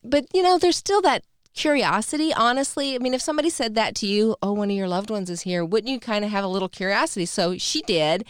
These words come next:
I was very grateful she did not get angry because I was really kind of expecting that. And I just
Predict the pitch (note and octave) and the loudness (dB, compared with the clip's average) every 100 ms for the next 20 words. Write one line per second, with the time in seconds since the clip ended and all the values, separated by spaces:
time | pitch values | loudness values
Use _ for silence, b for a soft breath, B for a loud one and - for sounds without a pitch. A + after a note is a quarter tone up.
0 | B B B B _ _ - G#3 G3 D#3+ | B B B B _ _ 0 2 2 2
1 | E3+ B3+ C4+ F#3 F3 - F3+ - F3 E3 | 2 2 0 -2 -4 -6 -6 -4 -4 -4
2 | D#3 - D3+ - _ E3 F3+ D#3+ C#3+ C#3 | -4 -4 -6 -8 _ 0 2 0 -2 -4
3 | C#3+ C3+ D3+ C#3 - C#3 C#3 C#3 - E3+ | -6 -6 -6 -8 -8 -8 -4 -6 -2 0
4 | E3 - D3 C3+ - - C#3+ - C3+ D3 | 0 0 -4 -4 -6 -6 -6 -4 -4 -2
5 | D#3+ A#2+ B2+ b b b b b - F3 | 0 -2 -6 b b b b b -4 -2
6 | F3 - E3+ D#3+ G3 - - - - | -2 -2 -4 -2 -2 -4 -8 -10 -12